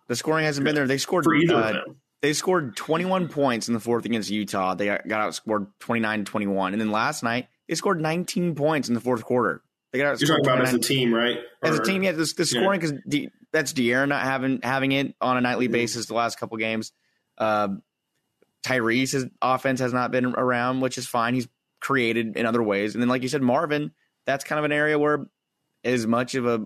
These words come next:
Speaker 1: a question mark as he is, the man can score if you put him in. He will get points somehow, some way. Um, and if the Kings need points, is it something that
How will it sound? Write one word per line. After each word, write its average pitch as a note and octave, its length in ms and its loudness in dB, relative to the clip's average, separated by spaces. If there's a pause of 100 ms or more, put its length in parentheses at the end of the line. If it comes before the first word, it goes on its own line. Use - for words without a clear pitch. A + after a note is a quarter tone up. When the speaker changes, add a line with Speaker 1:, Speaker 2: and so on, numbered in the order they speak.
Speaker 1:
a A2 80 0
question B2 380 -2
mark A#2 200 0
as A2 100 -6
he A2 180 2
is, C3 180 -2
the - 140 -10
man A2+ 340 -2
can B2+ 220 -4
score C3 320 0
if - 80 -6
you G#2 80 -12
put A2+ 160 -2
him A2 80 -2
in. A2 160 -2
He G2 140 -4
will A2 200 -2
get A#2+ 240 -6
points A2 320 -4
somehow, G2+ 420 -2
some G2 260 -8
way. G#2 340 -2 (640)
Um, G2+ 420 -2 (320)
and B2 120 0
if A#2 40 -4
the C3 80 0
Kings D3 300 -2
need C#3 180 -2
points, D3+ 460 0
is A#2 160 0
it B2+ 120 -2
something C3 420 2
that B2 240 0